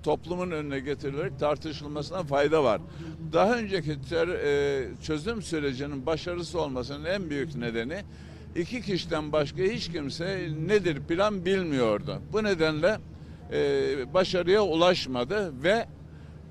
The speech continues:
çözeceğiz derken daha da bozdular. E, askerde buna benzer bir şey vardır. Yapamıyorsan, e, e,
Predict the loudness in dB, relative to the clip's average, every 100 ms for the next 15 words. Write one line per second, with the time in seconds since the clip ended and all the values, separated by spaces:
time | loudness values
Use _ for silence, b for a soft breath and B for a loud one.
0 | -12 0 2 4 4 6 6 6 4 4
1 | 2 4 6 6 6 4 4 2 2 -2
2 | -2 -4 -6 -16 -16 -14 -14 -12 -10 -4
3 | 0 0 0 0 0 0 0 0 0 2
4 | 4 4 4 4 4 4 0 4 6 8
5 | 6 4 0 0 0 0 -2 2 2 2
6 | -2 -2 0 2 2 2 -2